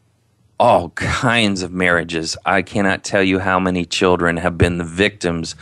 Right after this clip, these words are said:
of Facebook, meaning that their parents got divorced because some lonely parent was sitting around trolling on Facebook looking, stalking for their old, uh, ex-lovers, ex-friends, ex-high school, all that kind of crap. And they end up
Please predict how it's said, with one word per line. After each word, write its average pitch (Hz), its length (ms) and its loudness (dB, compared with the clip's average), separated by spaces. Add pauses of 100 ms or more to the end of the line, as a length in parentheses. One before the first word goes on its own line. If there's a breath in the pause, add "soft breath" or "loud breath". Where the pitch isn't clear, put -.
(300 loud breath)
of 90 160 2
Facebook, 95 640 0
meaning 92 400 0
that 82 220 -2
their 82 100 2
parents 87 400 2
got 71 220 -2
divorced 87 460 0
because 85 380 -2
some 87 380 -2
lonely 90 320 2
parent 87 460 0 (340 loud breath)
was 87 140 -2
sitting 101 340 2
around 87 400 2
trolling 87 400 2
on 85 160 0
Facebook 90 580 0
looking, 90 460 0 (340 loud breath)
stalking 92 600 0
for 85 160 -2
their 87 200 4
old, 87 320 4
uh, 85 440 4
ex-lovers, 87 880 2
ex-friends, 90 760 -2
ex-high 87 380 0
school, 85 540 -2 (340 loud breath)
all 110 200 4
that 101 180 0
kind 85 200 -2
of 80 80 -4
crap. 82 460 0
And 85 380 0
they 85 260 2
end 87 180 0
up 85 280 2